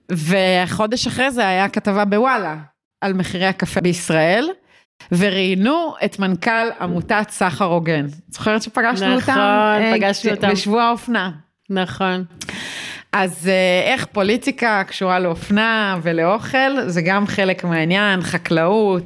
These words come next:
Speaker 1: שכר הוגן, לשלם לעובדים כמו שצריך.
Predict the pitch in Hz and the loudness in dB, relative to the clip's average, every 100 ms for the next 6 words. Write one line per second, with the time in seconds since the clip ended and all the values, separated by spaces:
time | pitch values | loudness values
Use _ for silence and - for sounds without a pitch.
0 | - - - - 190 156 151 175 226 226 | -8 -8 -4 0 2 2 2 2 2 2
1 | 196 175 160 156 - - 175 165 170 165 | 0 0 -2 -6 -8 -2 2 2 2 2
2 | 170 156 151 170 170 175 - 175 175 247 | 4 2 2 0 0 -2 -2 -2 0 2
3 | 233 151 | 0 -2